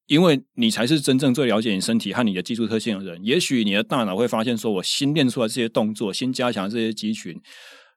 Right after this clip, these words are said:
它用什么样子的方式可以自然的转换到你原本有的那个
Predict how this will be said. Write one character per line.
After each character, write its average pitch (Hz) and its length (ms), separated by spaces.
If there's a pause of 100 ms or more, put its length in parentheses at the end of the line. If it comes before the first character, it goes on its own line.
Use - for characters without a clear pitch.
(160)
它 156 380
用 156 180
什 113 140
么 110 80
样 127 100
子 123 60
的 113 80
方 117 180
式 131 140
可 120 180
以 110 120
自 - 180
然 90 140
的 92 80
转 90 200
换 117 200
到 113 100
你 95 120
原 117 280
本 95 320
有 95 160
的 95 140
那 123 220
个 92 340